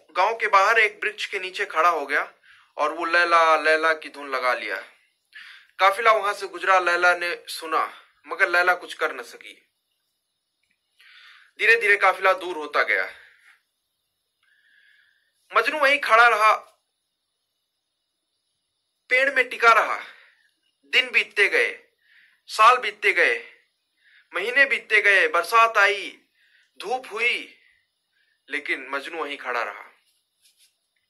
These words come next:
वहां से आवाज आती गई, "लैला, लैला।" बारह वर्ष बीत गए, लैला वापस लौटी। उसने गांव में पता लगाया कि मजनू कहाँ है।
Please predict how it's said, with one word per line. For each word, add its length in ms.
वहां 220
से 140
आवाज 360
आती 280
गई, 240
"लैला, 520
लैला।" 500
बारह 280
वर्ष 260
बीत 260
गए, 360
लैला 240
वापस 440
लौटी। 440
उसने 300
गांव 360
में 180
पता 240
लगाया 380
कि 160
मजनू 340
कहाँ 360
है। 380